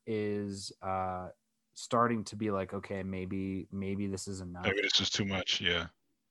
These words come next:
Speaker 1: Yeah.
Speaker 2: Yep.
Speaker 1: And, uh, what is it, what is it that happens? Does Tony Stark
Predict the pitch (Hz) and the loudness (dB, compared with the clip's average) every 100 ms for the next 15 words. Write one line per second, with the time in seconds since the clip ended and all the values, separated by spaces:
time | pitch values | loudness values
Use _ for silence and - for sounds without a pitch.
0 | _ - 110 98 87 87 101 104 104 104 | _ -2 0 2 2 2 2 2 0 -2
1 | 95 - 104 101 92 123 214 254 214 220 | -6 -4 2 2 2 6 8 8 6 6
2 | 285 330 220 135 143 170 117 110 107 - | 4 4 0 6 6 6 2 0 -2 2
3 | 143 156 - 127 139 147 | 2 2 4 6 8 6